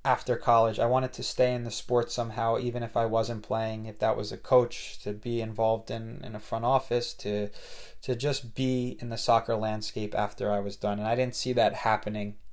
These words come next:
uh, while I was at, if I finished out my career as a student athlete at the University of New Hampshire. So got my release and I started exploring different opportunities. I thought I may go in state or s-, or go back to New Jersey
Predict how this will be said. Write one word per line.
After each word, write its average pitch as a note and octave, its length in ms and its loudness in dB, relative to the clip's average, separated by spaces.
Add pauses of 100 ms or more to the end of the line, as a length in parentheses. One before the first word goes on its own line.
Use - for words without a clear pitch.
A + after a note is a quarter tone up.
(140)
uh, A2 340 -2
while A2 340 0
I G#2+ 80 2
was G#2 240 -2
at, G#2+ 360 2
if A#2 160 -2
I G#2+ 180 4 (140)
finished A2+ 360 -4
out G#2+ 200 4
my A2 320 0 (540)
career A#2 420 4
as G#2+ 140 0
a A2+ 60 -4
student A#2 380 -2
athlete G#2+ 340 -2
at G#2 160 2
the A2 80 -6
University G#2 640 -2
of G2+ 80 -2
New G2+ 120 -4
Hampshire. G#2 480 -4
So A2 480 4 (380)
got C#3+ 180 8
my D3+ 120 4
release C3+ 580 0
and A#2 180 -2
I A2+ 80 0
started A#2 400 2
exploring A#2 720 2 (220)
different B2+ 260 0
opportunities. C3 840 0
I A2+ 80 4
thought A#2+ 380 2
I A#2+ 100 0
may A#2+ 260 -2
go A#2 500 4 (340)
in A#2+ 200 -2
state A#2+ 540 0
or A2+ 80 -4
s-, - 340 -8
or G#2+ 260 -2
go A#2+ 120 -4
back A#2 280 2
to B2+ 100 -8
New A2+ 160 -6
Jersey B2+ 600 2